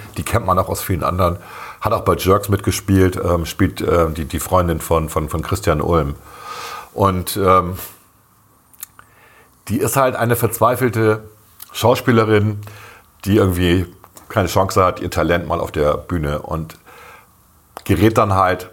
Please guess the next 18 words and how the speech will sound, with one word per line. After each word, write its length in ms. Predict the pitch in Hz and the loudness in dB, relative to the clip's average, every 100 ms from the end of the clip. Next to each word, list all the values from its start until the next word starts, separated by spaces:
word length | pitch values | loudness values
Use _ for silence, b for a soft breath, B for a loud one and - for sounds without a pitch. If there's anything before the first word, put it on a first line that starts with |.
| - | -4
ab 220 | 92 - | -2 -2
vom 320 | - - 82 71 | -6 -4 -2 -2
Weg, 260 | 69 - | -4 -4
vom 240 | - - 71 | -10 -10 -6
guten 280 | 82 82 76 | -6 -4 -2
Weg, 320 | 76 - - - | -2 -4 -8 -2
so. 320 | 95 78 - B B B B B B B - | 0 0 -4 B B B B B B B -12
Und 380 | - 95 95 92 - | 0 2 2 -4 -8
ich 140 | - | -4
verrate 340 | 104 98 110 | 0 2 2
auch 140 | 82 78 | 0 0
nichts, 420 | 78 98 - 85 | -2 -2 -4 0
weil, 300 | 87 87 - | 2 2 0
aber 140 | 87 85 | -4 -2
das 160 | - | 0
muss 240 | 95 107 107 | 2 2 2
man 240 | 95 87 | 0 0
gucken, 420 | - 92 60 62 | -6 -8 -8 -14